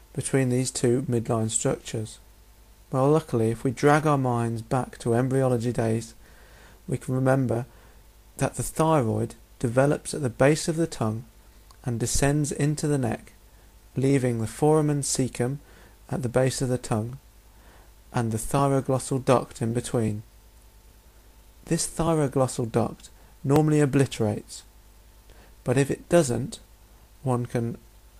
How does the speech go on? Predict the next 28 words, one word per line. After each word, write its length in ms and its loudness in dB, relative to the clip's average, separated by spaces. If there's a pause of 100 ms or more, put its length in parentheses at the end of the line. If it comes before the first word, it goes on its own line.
have 400 -2
a 60 -12
thyroglossal 800 0
cyst. 540 -4 (840)
So 240 0
the 80 -4
thyroglossal 720 0
cyst 500 -6 (500)
is 120 -2
actually 400 -2
attached 640 -6 (160)
to 120 -8
the 80 0
base 360 2
of 80 -4
the 100 0
tongue, 360 -4 (880)
so 220 2
protruding 840 2 (160)
the 80 -6
tongue 400 -2 (580)
should 360 0
raise 420 6
the 180 -6
thyroglossal 680 0
cyst, 460 -6 (920)
but 220 -6
not 380 0